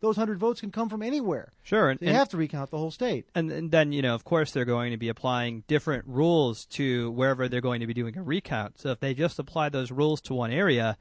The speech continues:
Speaker 2: then you no longer have, you know, the same r-, rules applied to all areas. And that, you know, it sounds a lot to me like people who, you know, they always do these polls and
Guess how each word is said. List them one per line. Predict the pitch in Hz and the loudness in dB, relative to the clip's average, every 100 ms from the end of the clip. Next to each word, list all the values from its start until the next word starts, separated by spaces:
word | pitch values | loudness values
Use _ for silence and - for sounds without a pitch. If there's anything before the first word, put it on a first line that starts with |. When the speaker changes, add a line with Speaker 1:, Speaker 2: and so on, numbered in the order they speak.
| _ _ _ | _ _ _
Speaker 2:
then | 135 127 127 123 - - | -2 0 0 -4 -8 -10
you | 135 131 | -4 -2
no | 139 | 0
longer | 135 135 127 | 0 0 0
have, | 127 123 117 - _ _ _ - | 2 0 -2 -12 _ _ _ -8
you | 113 | -6
know, | |
the | 113 | -6
same | - 143 135 | -2 -2 0
r-, | 123 - | -4 -6
rules | 143 143 139 127 | -2 0 0 -2
applied | - 120 110 | -2 -2 -2
to | - | 2
all | 165 196 | 4 4
areas. | 120 113 117 120 | 2 0 -2 -2
And | 120 | 0
that, | 135 135 - _ _ _ _ | 2 2 0 _ _ _ _
you | 143 | -4
know, | 123 | -2
it | 117 | -2
sounds | - 147 131 | 0 0 2
a | |
lot | 131 123 | 0 0
to | 127 | 0
me | 135 | 0
like | 127 117 | 0 -2
people | 139 123 120 | -4 -4 -2
who, | 120 117 110 - | -2 -4 -4 -8
you | 127 | -8
know, | 110 113 - - | -6 -8 -12 -8
they | 131 120 | -2 0
always | 117 113 | 0 -2
do | 120 | -4
these | 113 - | -6 -4
polls | 156 147 147 135 | 0 2 0 -2
and | 123 113 | -4 -6